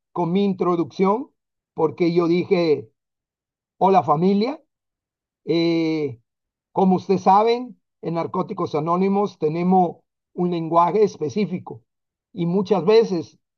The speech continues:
lo que la palabra significan en el idioma nuestro,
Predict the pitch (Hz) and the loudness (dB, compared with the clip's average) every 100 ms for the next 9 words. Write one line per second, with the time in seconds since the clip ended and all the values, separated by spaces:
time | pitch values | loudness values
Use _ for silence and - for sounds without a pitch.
0 | _ - 170 190 170 165 160 165 185 196 | _ -6 -4 -2 -4 -2 -2 2 2 4
1 | 196 190 _ _ _ _ _ 185 170 170 | 0 0 _ _ _ _ _ -4 -2 -4
2 | 196 202 180 156 123 117 _ _ _ _ | -2 -2 -2 -2 -6 -14 _ _ _ _
3 | 156 165 165 156 160 175 185 185 170 117 | -4 -2 -2 0 0 2 2 2 2 -4
4 | _ _ _ _ - 170 190 233 226 - | _ _ _ _ -4 2 4 4 0 -8
5 | 127 - | -10 -10